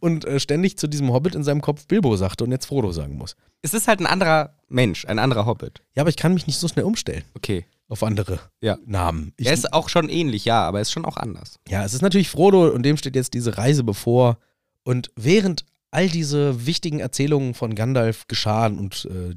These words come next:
Speaker 1: ja, die Unterhaltung mit Frodo passierte, da lauschte der freche Sam die ganze Zeit
Speaker 2: Ja.
Speaker 1: am Fensterchen.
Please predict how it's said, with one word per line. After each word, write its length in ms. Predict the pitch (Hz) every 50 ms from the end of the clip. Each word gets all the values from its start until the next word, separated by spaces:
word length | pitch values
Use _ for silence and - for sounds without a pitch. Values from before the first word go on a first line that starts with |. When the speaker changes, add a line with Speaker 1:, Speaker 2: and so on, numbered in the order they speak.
| - -
Speaker 1:
ja, 140 | - - 104 -
die 100 | 82 95
Unterhaltung 480 | 123 120 117 107 117 131 139 147 127
mit 120 | 113 104 -
Frodo 340 | - 113 117 117 120 117 107
passierte, 600 | - - 107 - - 113 110 - 117 110 104 101 _ _ _ _ _ _ _
da 280 | - - 117 131 131 - _ -
lauschte 580 | 101 101 113 139 185 208 196 - - 180 165
der 120 | 156 156 151
freche 300 | - - 135 143 - 151
Sam 360 | - - - 151 170 160 104 - _ _ _ _ _ _ _ -
die 60 | 104
ganze 240 | 98 131 160 160 156
Zeit 440 | - - 113 107 110 104 - - _ _ _ _
Speaker 2:
Ja. 80 | - - - - - _ _ _ _ -
Speaker 1:
am 160 | - 117 127
Fensterchen. 720 | - - 110 104 101 - - 107 104 - 101 92 90 85